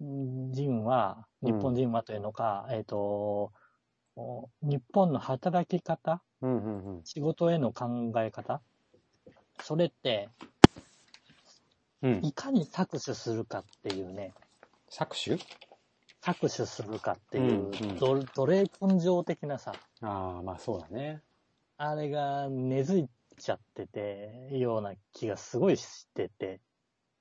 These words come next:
Speaker 2: うん。
Speaker 1: いわゆるね、あの、今日持ってるものと持ってないものと、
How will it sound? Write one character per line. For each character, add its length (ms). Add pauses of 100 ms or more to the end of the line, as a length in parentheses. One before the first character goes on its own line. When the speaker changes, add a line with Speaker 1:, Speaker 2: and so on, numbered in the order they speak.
(140)
Speaker 2:
う 40
ん。 800 (880)
Speaker 1:
い 80
わ 120
ゆ 80
る 120
ね、 260
あ 100
の、 300 (840)
今 280
日 180 (460)
持 200
っ 40
て 240
る 80
も 160
の 120
と 100
持 160
っ 40
て 160
な 180
い 40
も 160
の 140
と、 160